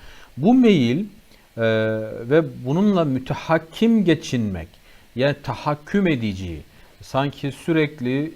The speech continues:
e, işte otoriter, yani öyle, e, olmak istediğinden ilmin şanında, ilmin özelliği ne? Bakın ilim, ilimde ise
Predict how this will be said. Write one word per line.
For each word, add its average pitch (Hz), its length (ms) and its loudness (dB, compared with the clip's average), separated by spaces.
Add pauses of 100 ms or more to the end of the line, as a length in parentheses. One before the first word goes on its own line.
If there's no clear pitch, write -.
(160)
e, 113 180 -4
işte 127 360 -6 (400)
otoriter, 127 840 0 (420)
yani 98 220 -10
öyle, 151 320 4
e, 113 360 -4 (180)
olmak 120 400 2
istediğinden 107 960 -2 (600)
ilmin 208 420 6
şanında, 170 800 4
ilmin 175 280 2
özelliği 147 640 0
ne? 120 260 -2 (400)
Bakın 120 280 -6
ilim, 135 340 -2
ilimde 147 480 0
ise 120 420 0